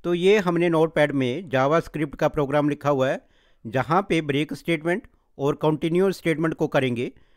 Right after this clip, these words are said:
तो ये सबसे पहले यहाँ पे हमने लिखा हुआ है एचटीएमएल, उसके बाद बॉडी, उसके बाद यहाँ पे हेडिंग एच वन यहाँ पे स्टार्ट किया हुआ है। इसके बाद यहाँ पे लिखा हुआ है script language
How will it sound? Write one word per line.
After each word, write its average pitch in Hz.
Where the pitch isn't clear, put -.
तो 175
ये 185
सबसे 180
पहले 208
यहाँ 180
पे 170
हमने 147
लिखा 139
हुआ 127
है 156
एचटीएमएल, 156
उसके 135
बाद 135
बॉडी, 131
उसके 156
बाद 170
यहाँ 139
पे 156
हेडिंग 131
एच 131
वन 165
यहाँ 123
पे 151
स्टार्ट 139
किया 156
हुआ 156
है। 214
इसके 156
बाद 175
यहाँ 147
पे 139
लिखा 131
हुआ 120
है 160
script 180
language 127